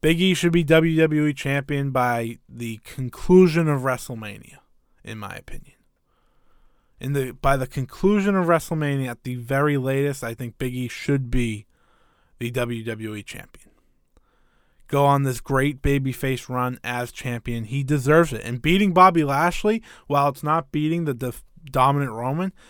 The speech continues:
beating the dominant Bobby Lashley is nearly just as good the way they've been booking Lashley. I think that's just the perfect story. It's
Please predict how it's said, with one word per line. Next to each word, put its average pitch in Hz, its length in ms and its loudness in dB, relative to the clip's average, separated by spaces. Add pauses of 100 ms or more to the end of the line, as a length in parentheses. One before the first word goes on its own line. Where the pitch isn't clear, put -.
(180)
beating 214 280 8
the 175 100 6
dominant 147 460 2
Bobby 151 280 2
Lashley 131 600 -6
is 110 200 -12
nearly 135 400 0
just 117 260 -8
as 110 140 -14
good 113 240 -10
the 104 80 -14
way 107 180 -12
they've 107 220 -14
been 107 120 -14
booking 104 460 -12
Lashley. - 480 -18 (1900)
I 123 140 -2
think 131 240 -6
that's 123 240 -4
just - 220 -6
the 131 100 -4
perfect - 440 -2
story. 135 440 -6
It's - 300 -12